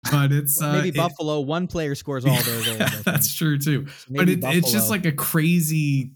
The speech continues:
Speaker 1: a crazy variance from the top half to the bottom half.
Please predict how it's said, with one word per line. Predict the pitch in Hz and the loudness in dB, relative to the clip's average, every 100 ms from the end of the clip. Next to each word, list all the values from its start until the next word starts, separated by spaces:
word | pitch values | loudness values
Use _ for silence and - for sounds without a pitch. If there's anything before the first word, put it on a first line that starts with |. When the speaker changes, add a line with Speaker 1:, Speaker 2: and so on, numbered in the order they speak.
| - | -12
Speaker 1:
a | 127 | -8
crazy | - 147 151 135 | -2 0 2 0
variance | 120 120 120 110 | 0 0 -2 -4
from | - 113 | -6 -8
the | |
top | 110 120 107 | -6 -6 -6
half | 117 - | -8 -8
to | |
the | 104 | -8
bottom | 107 107 | -6 -4
half. | 101 | -6